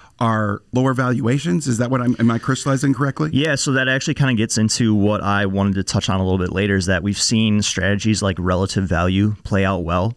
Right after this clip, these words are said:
Speaker 2: So some of these lower valuation names, some of your stodgy companies, some of your more traditional ones,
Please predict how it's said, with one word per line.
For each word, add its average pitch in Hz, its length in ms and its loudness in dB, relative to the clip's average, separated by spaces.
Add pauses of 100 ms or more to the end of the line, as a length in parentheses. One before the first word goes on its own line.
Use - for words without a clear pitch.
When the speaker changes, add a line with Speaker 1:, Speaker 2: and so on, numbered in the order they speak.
Speaker 2:
So - 180 -2
some 104 200 0
of 101 40 4
these 98 180 0
lower 104 380 0
valuation 98 760 2
names, 95 500 0 (160)
some 104 220 0
of 98 60 2
your 95 180 2
stodgy 101 920 -2
companies, 107 560 0
some - 260 -4
of 90 60 0
your 92 80 0
more 95 200 2
traditional 98 520 0
ones, 117 380 0